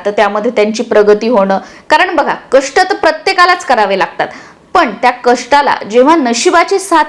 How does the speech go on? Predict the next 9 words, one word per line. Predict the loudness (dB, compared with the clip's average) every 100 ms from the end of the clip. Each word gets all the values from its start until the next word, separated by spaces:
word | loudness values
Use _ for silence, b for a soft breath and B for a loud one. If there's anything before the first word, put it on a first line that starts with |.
| 0
मिळते | 0 0 0 -4 -2
त्यावेळेला | 0 0 0 2 0
आपण | 0 -4
म्हणतो | 0 -2 0 2 2
की | 0
"माझ्या | 0 2 2
कष्टाचं | 0 -2 -2 -2
चीज | 0 2 4
झालं." | 2 2 0